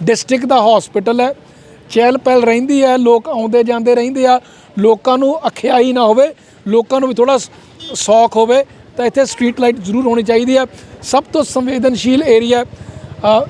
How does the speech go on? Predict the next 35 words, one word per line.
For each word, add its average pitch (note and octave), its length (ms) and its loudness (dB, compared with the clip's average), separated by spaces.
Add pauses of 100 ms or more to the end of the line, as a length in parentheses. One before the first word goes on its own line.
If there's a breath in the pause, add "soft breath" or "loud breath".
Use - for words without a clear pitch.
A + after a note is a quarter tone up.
ਅਹਿਮ A#3+ 360 0
ਥਾਂ B3 300 0
ਆ, B3 40 2
ਮਹੱਤਵਪੂਰਨ A#3 640 -2
ਥਾਂ A#3+ 320 0
ਆ। A#3+ 60 -2 (340 loud breath)
ਜੇ A3+ 100 0 (140)
ਇੱਥੇ C4+ 460 2
ਇੱਦਾਂ A#3+ 240 -2
ਚੋਰਾਂ A#3 260 -2
ਦੇ A#3 100 -2
ਹੱਥ G#3+ 240 -2
ਖੁੱਲ੍ਹੇ B3 260 0
ਆ, G#3 120 0 (340 loud breath)
ਤਾਂ A#3 80 -2
ਜਿਹੜੀਆਂ B3+ 280 0
ਸੁਨਸਾਨ A#3 540 -2
ਥਾਵਾਂ A#3 340 -2
'ਤੇ A3+ 260 2 (380 loud breath)
ਦੁਕਾਨਾਂ, A3+ 440 0
ਉਹਨਾਂ D4+ 240 0
ਦਾ D4 120 -2
ਕੀ A3+ 180 -4
ਬਣੂਗਾ? G#3+ 380 0 (340 loud breath)
ਫਿਰ B3 120 2
ਦਹਿਸ਼ਤ B3 400 -2
ਬਣਦੀ A#3 380 0
ਆ, A#3+ 100 2 (380 loud breath)
ਫਿਰ B3 160 2
ਕਹਿੰਦੇ A#3+ 280 0
ਆ A#3+ 60 0
ਕਿ A3+ 120 -4
ਖਬਰਾਂ A3+ 400 0
ਨਾ A3+ 160 0
ਪਾਓ, A3 320 2